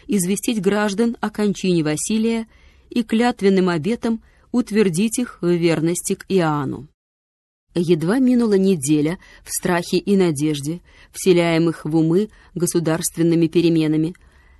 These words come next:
когда столица была поражена несчастную судьбою князя Юрия Иоанновича Дмитровского,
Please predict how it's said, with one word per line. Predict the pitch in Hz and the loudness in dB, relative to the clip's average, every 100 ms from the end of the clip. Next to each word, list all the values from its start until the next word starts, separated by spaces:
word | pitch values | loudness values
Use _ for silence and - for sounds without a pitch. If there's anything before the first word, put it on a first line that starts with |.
| _ | _
когда | - 180 175 254 | -6 -2 -2 -2
столица | - 190 214 - 185 | 0 0 0 -2 0
была | 170 196 | 0 0
поражена | - 185 170 175 185 | 0 0 0 0 0
несчастную | 226 208 - 180 190 196 180 | 0 -2 -2 -4 -2 0 0
судьбою | - 175 143 185 214 | 0 -4 0 0 0
князя | - 170 170 196 185 | 0 0 2 2 2
Юрия | 196 160 196 196 190 | 0 2 0 2 2
Иоанновича | - 175 165 180 185 185 - 190 - | 2 2 2 0 0 -2 -4 -4 -6
Дмитровского, | 165 202 233 - 147 - 139 131 | 0 2 2 0 -6 -6 -6 -8